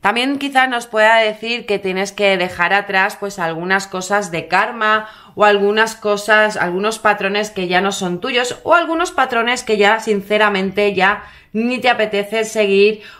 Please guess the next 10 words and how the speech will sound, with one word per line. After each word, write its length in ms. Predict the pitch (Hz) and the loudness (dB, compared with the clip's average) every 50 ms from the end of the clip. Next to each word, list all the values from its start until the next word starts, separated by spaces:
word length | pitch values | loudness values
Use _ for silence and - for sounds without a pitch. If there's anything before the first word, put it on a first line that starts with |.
| - _ | -10 _
o 300 | - 208 240 254 254 240 | 2 4 6 6 4 2
no 380 | 220 220 208 208 208 214 214 214 | 0 0 0 2 2 2 2 2
te 120 | 208 190 | 2 0
gustan 600 | 185 180 185 185 185 190 - - 196 196 202 208 | 2 2 2 2 0 0 0 0 2 2 2 2
de 140 | 196 180 170 | 0 -2 -4
ti 360 | 170 - 170 175 180 180 - - | -4 -4 -2 0 0 0 0 -2
o 100 | - 175 | -2 0
de 140 | 175 185 185 | 0 0 0
tu 200 | 185 180 175 175 | 0 -2 -4 -2
persona. 680 | - 139 131 131 - - 135 127 127 120 92 85 - | -2 -4 -4 -4 -6 -6 -4 -4 -4 -4 -6 -8 -12